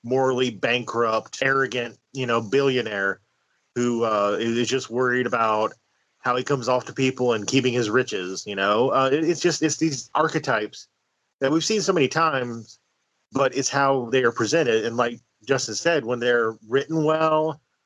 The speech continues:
and the story flows well, it doesn't matter how old these archetypes are. It's just, it's just fun to read about 'em.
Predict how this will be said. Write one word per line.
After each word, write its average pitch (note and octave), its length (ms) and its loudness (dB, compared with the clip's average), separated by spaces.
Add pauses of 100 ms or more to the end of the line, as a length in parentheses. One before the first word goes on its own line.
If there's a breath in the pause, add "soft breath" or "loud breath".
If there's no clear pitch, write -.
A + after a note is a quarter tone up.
(180)
and B2+ 140 -8
the A2 80 -6
story C3 380 2
flows C3 500 -2
well, D#3 600 0
it D3 80 -4
doesn't D3+ 260 -2
matter C#3 260 2
how A#2+ 160 -2
old A2 240 -2
these A2+ 140 -6
archetypes A#2 480 0
are. D3 200 2
It's A2 140 -2
just, - 300 -6
it's A#2+ 100 -6
just - 300 -2
fun B2 180 2
to B2 80 4
read B2+ 220 2
about E2 300 0
'em. E2+ 140 -6